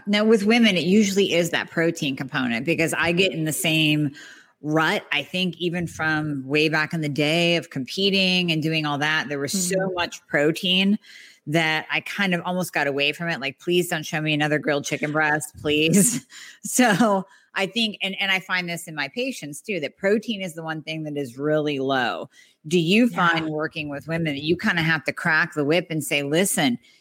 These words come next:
Speaker 1: you're not eating enough protein because we need to fuel, you know, your muscles that are metabolically active, that hair that you're complaining about that's dry and brittle and falling out,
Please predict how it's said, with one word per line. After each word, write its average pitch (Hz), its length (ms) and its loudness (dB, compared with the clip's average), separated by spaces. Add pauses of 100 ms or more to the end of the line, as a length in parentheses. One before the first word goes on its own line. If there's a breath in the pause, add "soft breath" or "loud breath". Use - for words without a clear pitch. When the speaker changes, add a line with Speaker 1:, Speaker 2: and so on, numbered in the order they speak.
Speaker 1:
you're 214 220 4
not 294 220 4
eating 196 380 2 (200)
enough 170 580 2 (100)
protein 131 600 -2
because 160 500 0
we 190 200 2
need 262 220 2
to 185 80 -2
fuel, 175 380 0
you 208 120 0
know, 180 100 -4
your 151 200 0
muscles 190 760 2
that 165 100 0
are 160 80 2
metabolically 147 840 0
active, 202 600 0 (280 loud breath)
that 156 240 -2
hair 196 520 4
that 185 120 -2
you're 185 120 -2
complaining 190 500 -6
about 190 360 -2
that's 147 220 -14
dry 165 640 0
and 143 260 -2
brittle 180 500 0
and 139 140 -6
falling 151 460 -4
out, 180 420 2